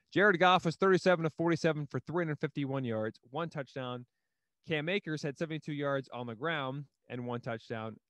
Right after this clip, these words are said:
And Robert Woods had eighty-five yards receiving. Kyler Murray was twenty-one of thirty-nine for a hundred seventy-three yards, three touchdowns, and one interception. Kenyon Drake had ten carries, forty-nine yards, and one touchdown. Dan Arnold, the tight end, had two receptions for sixty-one yards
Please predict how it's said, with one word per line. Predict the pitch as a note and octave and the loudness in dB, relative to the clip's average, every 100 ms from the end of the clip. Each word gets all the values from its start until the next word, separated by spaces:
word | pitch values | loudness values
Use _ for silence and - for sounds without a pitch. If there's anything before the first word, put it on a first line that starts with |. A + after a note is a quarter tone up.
| _ | _
And | A#2+ A#2+ | -6 0
Robert | C#3+ D3+ | 0 -2
Woods | C3 C#3 - | -2 -4 -4
had | - | -8
eighty-five | C3 C#3 - A#2+ A2+ | -6 -6 -4 -4 -2
yards | A#2 A2+ A2 | -4 -4 -6
receiving. | A2 G#2+ G2 - _ _ _ _ _ _ | -12 -14 -16 -20 _ _ _ _ _ _
Kyler | D#3 E3+ E3 | 2 2 2
Murray | F3 | 0
was | D3 C3 | -2 -4
twenty-one | - F#3+ F3+ E3+ | -8 -6 -4 -4
of | D3 | -2
thirty-nine | D#3+ D3+ D3 D3 | -4 -4 -4 -6
for | B2+ | -6
a | |
hundred | A2+ D3 D#3 | -6 -4 -6
seventy-three | D3+ C#3 C#3 C#3 A#2+ | -6 -8 -8 -6 -4
yards, | A2 A2+ - - | -4 -6 -8 -12
three | B2+ | -12
touchdowns, | - B2 - B2 A#2 A#2 - | -8 -8 -6 -6 -6 -8 -12
and | A2 G#2+ | -12 -12
one | G#2 A#2 A#2+ | -8 -8 -8
interception. | G#2+ G#2+ - G#2 - - _ _ _ _ - | -10 -10 -6 -8 -8 -20 _ _ _ _ -4
Kenyon | C3+ C#3 | -2 0
Drake | C#3 D3 D3 | 0 0 0
had | C3+ | -4
ten | - D#3+ | -4 -4
carries, | D#3+ D3+ - | 0 -2 -2
forty-nine | D3+ D#3+ D3+ D3 | -8 -6 -6 -4
yards, | C3 B2 B2+ | -2 0 -2
and | A#2 | -6
one | A2+ A2 | -12 -10
touchdown. | A#2 A2+ - - - _ _ - | -12 -12 -16 -20 -20 _ _ -6
Dan | C3 B2+ - | -6 -6 -6
Arnold, | G#3 F#3 C3+ | -4 -4 -6
the | |
tight | B2 E3+ F3 | -6 -4 -4
end, | D#3 | -4
had | C3+ B2 | -8 -10
two | - A3 | -6 -4
receptions | F3+ D3+ C3 - B2+ | -4 -2 -4 -6 -12
for | B2+ | -10
sixty-one | B2+ D3+ - C#3+ C3+ | -10 -10 -10 -8 -6
yards | A2+ G#2+ G#2+ | -6 -6 -8